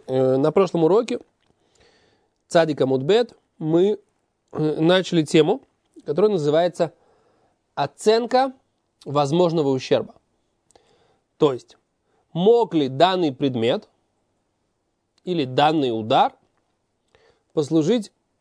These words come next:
<clears throat> причиной того ущерба, который в результате получился? Вот это вопрос, который мы начали обсуждать. Теперь давайте сделаем небольшой шаг назад.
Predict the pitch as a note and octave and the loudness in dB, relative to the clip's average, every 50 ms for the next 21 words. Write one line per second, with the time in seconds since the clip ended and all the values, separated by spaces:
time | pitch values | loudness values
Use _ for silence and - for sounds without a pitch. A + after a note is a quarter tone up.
0 | _ _ _ D#3+ E3 D#3 - _ - F3+ E3+ D3+ C3+ B2 - D#3 D3+ D3+ - - | _ _ _ -14 -14 -14 -12 _ 0 2 2 2 0 -2 -2 -2 -2 -2 -2 -2
1 | A#3 A#3+ A3+ G3 F3+ F#3 - _ _ _ _ _ _ _ _ _ _ _ _ _ | -2 2 2 2 2 0 -4 _ _ _ _ _ _ _ _ _ _ _ _ _
2 | _ _ _ _ _ _ _ _ _ _ _ - _ - - C3+ D3 E3+ E3+ D#3 | _ _ _ _ _ _ _ _ _ _ _ -20 _ -4 -2 0 0 2 0 0
3 | C#3 - G#3 G#3 G3 F3 C#3+ B2+ A2 D#3 D#3 C#3+ C3+ B2+ A#2+ B2 A#2+ G#2 D#3 D3 | 0 0 -2 0 0 0 -2 0 2 2 2 2 0 0 0 -2 0 2 2 0
4 | B2+ - B2+ - C3 A#2+ A2+ - - - - - - - _ _ _ _ _ _ | 0 -2 -6 -4 -4 -4 -4 -4 -4 -4 -4 -4 -8 -16 _ _ _ _ _ _
5 | _ F3 - F#3 E3+ D#3+ D3 B2 - - D#3 D#3+ D#3 - C3+ B2+ - C#3 C3+ B2+ | _ -10 -8 -4 -2 0 0 2 2 2 2 2 2 -2 -6 -2 0 0 0 0
6 | A#2+ A#2 B2 C3+ - _ _ _ _ _ _ _ _ _ _ _ _ _ _ _ | 0 -2 -2 -2 -4 _ _ _ _ _ _ _ _ _ _ _ _ _ _ _
7 | _ - D3 C#3 B2+ - C#3+ B2 - D3 C3 B2 - - _ _ _ _ _ _ | _ -4 -4 -2 0 0 0 0 0 -2 -4 -4 -6 -8 _ _ _ _ _ _
8 | - - - E3+ E3 E3+ - _ _ _ _ _ _ _ _ D3+ D#3 F#3 G#3 F#3 | -16 0 2 2 2 2 -2 _ _ _ _ _ _ _ _ -2 0 0 0 0
9 | F3+ D#3+ E3+ E3 D#3 D3+ D#3+ - - G3 F#3 F#3+ F#3+ F3 F3+ D#3 C#3 C#3+ B2+ - | -2 -2 0 0 0 0 -2 -2 -2 0 0 0 0 2 0 0 0 0 -2 0
10 | C#3 C3+ D3 F#3 A3+ C4+ - - | -2 0 2 2 0 0 -2 -8